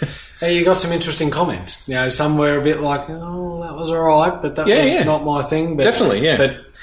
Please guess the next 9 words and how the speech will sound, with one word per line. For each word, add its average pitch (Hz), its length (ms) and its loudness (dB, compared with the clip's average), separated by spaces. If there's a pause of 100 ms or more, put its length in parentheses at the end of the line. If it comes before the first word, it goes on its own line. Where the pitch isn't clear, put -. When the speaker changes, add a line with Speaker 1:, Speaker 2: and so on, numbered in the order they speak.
(140)
Speaker 2:
totally 139 340 2
different 123 320 0
drinking 117 340 -2
out 110 100 -4
of 104 80 -10
a 104 60 -10
can 107 320 -8
versus 101 380 -8
a, 92 220 -14